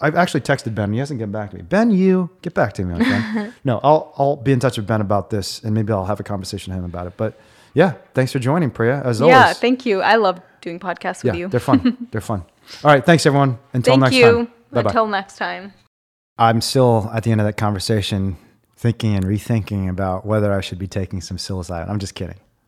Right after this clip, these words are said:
Speaker 1: The record. I'm gonna be sober until the day of animal liberation.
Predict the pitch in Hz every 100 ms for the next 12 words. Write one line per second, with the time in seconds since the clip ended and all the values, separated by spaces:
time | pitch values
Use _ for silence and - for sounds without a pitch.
0 | - 92 92 - 85 - 113 143 135 -
1 | 139 131 131 123 - 117 101 143 127 123
2 | 107 - _ 113 117 113 101 107 98 95
3 | 87 85 87 95